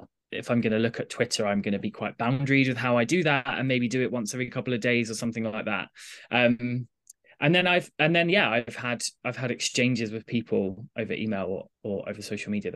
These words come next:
that have been really lovely. And it's been about people responding to the book, and that feels really s-, really special, um, those sorts of direct communications. But yeah, for me, I think,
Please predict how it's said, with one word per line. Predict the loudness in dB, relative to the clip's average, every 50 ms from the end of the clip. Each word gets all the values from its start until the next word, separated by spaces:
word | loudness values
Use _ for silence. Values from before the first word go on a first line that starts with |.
| -8 -10
that | -12 -12
have | -12 -10 -8
been | -6 -6 -4 -6 -4 -4
really | -4 -2 -2 0
lovely. | 0 0 0 -2 -6 -8 -8 -6 -6 -8 -8 -6
And | -6 -4 -4
it's | -4 -6 -8 -8
been | -8 -6 -4 -4 -4 -6 -8 -12 -18 -20 -20 -20 -20 _ _ -6
about | -4 -2 -2 -4 -4 -6
people | -8 -8 -4 -4 -4 -4 -4 -6 -10 -12 -14 -16 _ _ _ _ _
responding | -6 -6 -2 -2 0 0 2 2 0 -2 -4 -6
to | -8 -8
the | -6
book, | -4 -4 -6 -4 -4 -4
and | -4 -4
that | -4 -4 -6
feels | -6 -4 -4 -4 -4 -6 -8 -8 -8 -8 -10 -12 -18 _ _ -10
really | -8 -6
s-, | -6 -8 -10 -10 _
really | -8 -8 -8 -6 -8 -10
special, | -4 -4 -4 -4 -4 -6 -8 -8 -8 -10 -12 -14 _ _
um, | -12 -10 -10 -10 -12 -12 -14 -16 -16 -18 _ _ _
those | -4 -4 -4 -2 -4
sorts | -6 -6 -8
of | -10 -10 -10 -8 -4
direct | -2 -2 -2 -2 -4 -6 -8 -10 -12 -12 -12
communications. | -10 -8 -8 -8 -8 -8 -8 -10 -8 -8 -10 -10 -10 -12 -12
But | -6 -4 -4 -4 -6 -10 -18 -20 -20 -20 -20 -10 _ 4
yeah, | 6 6 6
for | 4 6 8
me, | 8 10 8 8
I | 6 4
think, | 4 2 2 2 2 -2 -10